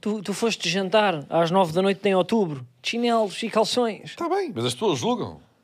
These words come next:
Speaker 2: E tem, as pessoas podem olhar para mim e julgarem
Speaker 1: E
Speaker 2: também.
Speaker 1: julgam, mas tu achas que é honesto esse, tu achas que é justo o,
Speaker 2: Eu acho
Speaker 1: o que
Speaker 2: que
Speaker 1: julgam? O que eu ouvi quando estava a subir as escadas e as pessoas não sabiam que eu ia ter ao vosso grupo, sabes o que é que me disseram?
Speaker 2: O que é que disseram?
Speaker 1: Não vou dizer.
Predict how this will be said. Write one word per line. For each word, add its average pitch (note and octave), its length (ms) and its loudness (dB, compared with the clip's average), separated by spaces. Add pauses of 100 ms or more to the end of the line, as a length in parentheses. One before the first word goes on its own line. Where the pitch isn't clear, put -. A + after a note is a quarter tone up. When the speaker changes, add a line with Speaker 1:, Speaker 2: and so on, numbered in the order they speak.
(240)
Speaker 2:
E A2 80 -8
tem, B2 140 -6
as A2+ 160 -2
pessoas - 160 0
podem B2 160 2
olhar B2 100 2
para B2 100 -4
mim G#3+ 280 -4
e A#3+ 40 0
julgarem A3+ 540 2
Speaker 1:
E B3 40 0
Speaker 2:
também. F3 200 2
Speaker 1:
julgam, A3+ 400 4
mas G3+ 180 0
tu G#3+ 140 2
achas A3 240 4
que - 140 2
é G#3 40 8
honesto A#3+ 380 2
esse, - 300 -2
tu G3+ 100 2
achas G3+ 180 2
que G#3 140 0
é G3 40 4
justo G3 360 -6
o, F#3+ 320 -6
Speaker 2:
Eu A2+ 180 2
acho E3 260 2
Speaker 1:
o - 20 -4
que - 140 -10
Speaker 2:
que D#3+ 40 -2
Speaker 1:
julgam? F#3 420 0
O G3 60 0
que G3 100 0
eu A#3 100 10
ouvi G#3+ 360 8
quando G#3+ 200 4
estava G#3 200 8
a G3 40 8
subir G#3 200 2
as G3 80 4
escadas G#3 340 4
e F#3 40 -2
as F3+ 40 -2
pessoas F#3+ 140 2
não G3 80 2
sabiam F#3+ 240 2
que F#3+ 80 0
eu G3 40 4
ia F#3+ 80 4
ter F#3 220 2 (220)
ao F3+ 100 8
vosso F#3 200 4
grupo, G#3 180 -2
sabes F#3+ 180 6
o F#3 40 -2
que G3+ 80 4
é G#3 40 6
que G#3 80 -6
me A#3 60 0
disseram? A3+ 320 2
Speaker 2:
O - 720 -20
que G2+ 80 -10
é - 20 -16
que E2+ 60 -18
disseram? - 280 -14 (440)
Speaker 1:
Não C#3+ 100 -4
vou C#3 140 -4
dizer. D#3+ 320 -4